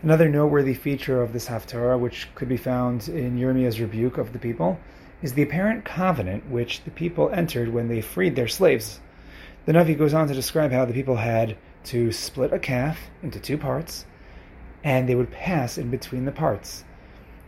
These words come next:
A ritual that should be familiar to us, right? Well, why does this sound familiar? Uh, cutting up a calf in two and walking between it. Very good. It sounds just like Avraham Avinu's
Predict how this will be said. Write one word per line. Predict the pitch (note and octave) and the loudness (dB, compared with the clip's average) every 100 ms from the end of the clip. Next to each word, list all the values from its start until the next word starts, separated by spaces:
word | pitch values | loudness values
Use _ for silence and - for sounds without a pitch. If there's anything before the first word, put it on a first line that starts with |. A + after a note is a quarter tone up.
| - - - - | -20 -20 -20 -2
A | D#3+ | 4
ritual | G3 - C#3 | 4 4 2
that | B2+ | 2
should | - - F#3 | 0 -4 -4
be | D#3+ | -4
familiar | - C#3+ D#3 A2+ G2+ | -6 -4 -2 -2 -2
to | G2 | -4
us, | F#2 - - | -6 -6 -8
right? | C3 B2+ D#3+ - - - - - - - - - | -4 0 0 -4 -14 -20 -20 -20 -20 -20 -20 -6
Well, | D3+ | -2
why | C3+ C3+ | 2 2
does | B2+ | 0
this | B2+ A#2 | -6 -8
sound | C#3 B2+ A#2 | -4 -4 -4
familiar? | A#2 B2 C3+ D#3 F3 E3+ - - - - - - F3+ | -6 -4 -2 0 -2 -4 -14 -20 -20 -20 -20 -16 -10
Uh, | E3 G2+ - | -8 -8 -10
cutting | - C3 C3 | -2 2 4
up | B2+ A#2+ | 2 0
a | |
calf | - B2+ B2+ A#2+ | -4 -2 -2 -2
in | G2+ | -6
two | F2 - D3+ D3 C3+ | -6 2 4 6 4
and | G#2+ A#2 | 2 0
walking | B2 A#2+ G#2+ | 0 0 -6
between | G#2 - C3 D3+ | -8 -8 -4 -2
it. | F3 - - - - - - - - - - - - | -4 -6 -18 -20 -20 -20 -20 -20 -20 -20 -20 -20 2
Very | D#3+ D3+ | 6 6
good. | B2+ G#2 F#2+ | 4 2 0
It | - | -4
sounds | C#3 C3+ C3+ C3 A#2+ - - G3 F3+ | -2 2 4 2 -2 -6 -10 -14 -6
just | D#3 E3+ E3 | 2 2 4
like | D#3+ C#3 C3 - | 4 4 4 -2
Avraham | C#3 C3+ B2+ B2+ A#2 | 0 2 2 0 0
Avinu's | B2 B2 A#2 A#2 - | 0 2 0 -2 -4